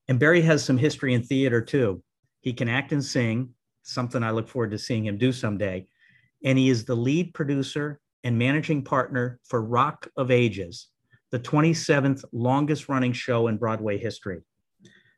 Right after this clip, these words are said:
And there's more. Barry is an Amazon number one best-selling author for his book, Money in the Streets.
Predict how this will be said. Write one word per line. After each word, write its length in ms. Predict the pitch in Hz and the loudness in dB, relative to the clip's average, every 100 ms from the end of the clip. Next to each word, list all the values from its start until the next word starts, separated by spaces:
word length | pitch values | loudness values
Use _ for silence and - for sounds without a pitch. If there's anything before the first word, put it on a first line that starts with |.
| _ | _
And 160 | 127 131 | 4 6
there's 160 | 131 | 6
more. 400 | 139 165 107 - _ _ _ _ _ _ - | 8 8 6 0 _ _ _ _ _ _ 2
Barry 300 | 135 147 147 | 4 6 6
is 120 | 131 | 4
an 80 | 123 | 2
Amazon 560 | 127 151 139 143 143 135 | 2 0 0 2 2 2
number 220 | 127 135 | 0 0
one 220 | 127 120 | 0 0
best-selling 580 | 113 127 - 135 127 110 | -2 -4 -4 -4 -4 -2
author 400 | 113 123 156 156 | -4 -4 -6 -6
for 180 | - 123 | -4 -4
his 160 | 113 | -4
book, 300 | 101 120 127 - | -2 -2 0 -2
Money 320 | 120 123 120 | 0 0 0
in 80 | 113 | -4
the 80 | |
Streets. 640 | 104 - 139 180 185 - | -6 -4 -4 -4 -8 -18